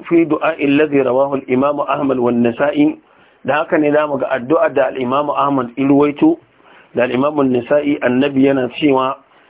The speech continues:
"Allahumma inni as'aluka as-sabata fil amri." Allah, ina roƙonka tabbata akan al'amari, wal azima,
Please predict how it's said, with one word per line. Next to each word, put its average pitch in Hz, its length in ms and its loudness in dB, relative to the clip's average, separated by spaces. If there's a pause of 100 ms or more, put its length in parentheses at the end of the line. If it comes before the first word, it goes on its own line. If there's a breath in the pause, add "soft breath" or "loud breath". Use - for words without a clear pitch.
(180 soft breath)
"Allahumma 135 520 0
inni 135 380 4
as'aluka 135 580 -2
as-sabata 127 520 -2
fil 110 160 -8
amri." 113 300 -4 (640 soft breath)
Allah, 151 300 2
ina 139 180 2
roƙonka 123 480 -2
tabbata 120 520 -4
akan 117 260 -6
al'amari, 117 560 -2 (520 soft breath)
wal 117 240 0
azima, 143 600 2